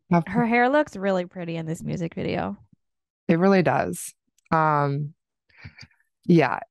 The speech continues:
Speaker 1: I love her hair, and I wonder how soon she had gotten it colored, 'cause I feel like it just, uh, looks a little bit more like bam than when we saw it for the first time in those photos. Okay,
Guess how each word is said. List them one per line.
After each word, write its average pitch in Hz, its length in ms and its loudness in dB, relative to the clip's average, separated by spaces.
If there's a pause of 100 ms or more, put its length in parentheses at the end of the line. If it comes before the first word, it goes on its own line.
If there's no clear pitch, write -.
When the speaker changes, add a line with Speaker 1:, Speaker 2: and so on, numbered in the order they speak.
(120)
Speaker 1:
I 175 340 0
love 170 340 -4
her 147 100 -2
hair, 139 260 2
and 156 120 2
I 165 80 2
wonder 175 680 4
how 165 260 0
soon 151 440 0
she - 160 0
had 175 160 2
gotten 139 280 0
it - 120 -6
colored, 95 560 -2
'cause - 160 -6
I 175 40 2
feel - 180 0
like 226 140 2
it 269 100 2
just, - 180 -2
uh, 190 60 4
looks 165 280 0
a 160 60 2
little 156 240 4
bit 165 180 0
more 147 580 2 (2000)
like 156 220 2 (280)
bam 156 520 -2 (240)
than 160 180 2
when 156 180 2
we 156 120 4
saw 147 280 0
it - 60 -6
for - 100 -8
the 151 80 -6
first 156 280 -2
time 170 220 2
in 160 60 2
those 139 200 0
photos. 160 600 2 (1120)
Okay, 180 260 0